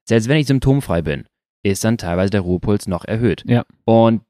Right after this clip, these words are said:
Speaker 1: das ist auch immer noch so ein Grund, so, so, so eine Phase, da wär ich vorsichtig, was diese Hit-Intervalle angeht.
Speaker 2: Definitiv, ja.
Speaker 1: Ähm, gerade jetzt in den Nachwehen von vielen Corona-Erkrankungen. Wir haben viele Sportler gesehen, die leider, äh, ihren Sport jetzt nicht mehr so ausführen können wie vorher.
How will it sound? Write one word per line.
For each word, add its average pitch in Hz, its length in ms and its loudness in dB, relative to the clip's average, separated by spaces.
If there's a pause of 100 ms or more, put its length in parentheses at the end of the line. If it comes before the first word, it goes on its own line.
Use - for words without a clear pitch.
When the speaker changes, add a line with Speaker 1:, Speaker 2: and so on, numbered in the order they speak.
(180)
Speaker 1:
das 151 260 0
ist 165 120 -8
auch 131 140 -2
immer 113 200 2
noch 139 100 0
so 143 100 -4
ein 143 160 -2
Grund, 117 320 -2
so, - 100 -10
so, 104 180 -2
so 107 100 -4
eine 107 320 0
Phase, 92 420 -2
da 104 220 -2
wär 90 180 -2
ich 104 140 -8
vorsichtig, 107 500 -4
was 110 160 -6
diese 95 140 -6
Hit-Intervalle 104 520 -4
angeht. 123 480 -2
Speaker 2:
Definitiv, 113 520 -2
ja. 104 120 4
Speaker 1:
Ähm, 104 140 0
gerade 113 320 0
jetzt 127 240 -2
in 110 300 -2
den 110 180 0
Nachwehen 113 480 2
von 104 240 -2
vielen 113 260 0
Corona-Erkrankungen. 104 920 0
Wir 98 100 0
haben 98 140 -2
viele 135 240 0
Sportler 107 420 -2
gesehen, 101 380 0
die 98 260 -2
leider, 123 880 -2
äh, - 40 -10
ihren 113 240 0
Sport 113 380 0
jetzt 107 200 -4
nicht 123 140 -4
mehr 120 100 0
so 101 100 -4
ausführen 104 360 -2
können 110 200 -2
wie 104 80 -4
vorher. 92 440 -4